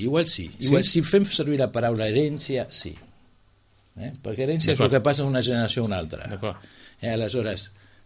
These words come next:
Speaker 1: eh, sí que es traspassen coses d'una generació a una altra.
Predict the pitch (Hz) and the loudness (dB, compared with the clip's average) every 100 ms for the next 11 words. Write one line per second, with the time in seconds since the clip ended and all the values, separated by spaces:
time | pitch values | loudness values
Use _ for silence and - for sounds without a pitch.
0 | - - 82 - - 175 - - - 110 | -16 -14 -12 0 2 4 0 -4 -6 -6
1 | 92 - 120 95 - 135 127 131 113 - | -6 -6 -4 -4 0 0 0 -2 -4 -4
2 | 147 120 113 120 110 110 104 92 104 85 | -4 -4 -2 0 0 -2 -4 -4 -4 -6
3 | 80 - | -10 -14